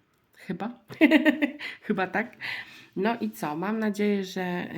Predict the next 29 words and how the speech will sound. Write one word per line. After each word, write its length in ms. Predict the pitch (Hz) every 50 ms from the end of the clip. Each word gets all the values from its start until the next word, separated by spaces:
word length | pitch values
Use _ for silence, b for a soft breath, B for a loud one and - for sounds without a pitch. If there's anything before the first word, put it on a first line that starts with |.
| 175 175 175
y, 20 | 170
wrzucę 320 | 170 - - 214 - 202
ten 180 | - 190 180 175
odcinek 560 | 175 170 - - - 170 170 170 165 165 -
jakoś 340 | 175 170 - 165 165 - -
w 100 | - -
święta. 440 | - - - 180 180 196 - 285
Jeżeli 360 | 277 254 226 214 208 190 190 190
się 140 | - 190
nie 120 | 185 185 180
uda, 160 | 175 170 160
no 120 | 160 160
to 140 | 165 - 165
będzie 360 | 165 170 165 165 165 160 151
po 240 | 156 156 - - 277
świętach. 420 | 262 - - 208 202 202 220 240 247 247 B B B B B B B B B B B B B -
E, 40 | 202 202 202 196 196 196 196 196 202 - - _ _ -
byłam 420 | 208 202 214 220 214 202 202 196
sobie 420 | 185 - - 175 180 185 170 170 170 170 - _ _ _ _ _ _ -
u 120 | - 220 208
dziewczyn, 560 | 208 214 208 202 208 - - 190 180 190 185 - - - - -
troszeczkę 600 | 202 196 196 196 196 208 190 - - - 165 151
ich 260 | 170 - - - -
kupiłam. 480 | - 285 269 269 240 220 202 196 202 202 B B B B B B B B -
Zobaczymy, 540 | - 185 180 180 175 175 - 170 170 165 160
co 140 | 160 - 160
uda 180 | 160 156 151 160
się 100 | - -
tutaj 280 | 165 - 156 151 143